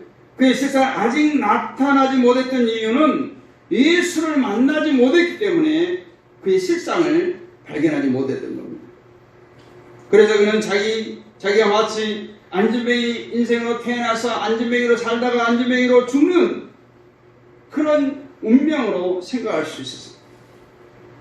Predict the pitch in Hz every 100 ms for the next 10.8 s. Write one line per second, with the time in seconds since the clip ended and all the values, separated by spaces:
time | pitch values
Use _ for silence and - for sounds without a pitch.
0 | - - - - - - 190 190 190 175
1 | 180 190 190 185 190 190 - - _ -
2 | - 311 302 285 277 - 247 233 220 -
3 | 254 240 220 220 226 220 214 214 202 202
4 | 190 190 196 262 247 220 190 175 - 160
5 | 165 - - - _ - 240 220 180 160
6 | 139 135 - 120 - - - - - -
7 | - 202 220 220 226 202 220 226 226 202
8 | 202 247 247 240 233 233 262 247 202 -
9 | - - _ - _ 180 226 302 285 240
10 | 226 226 190 - 160 - -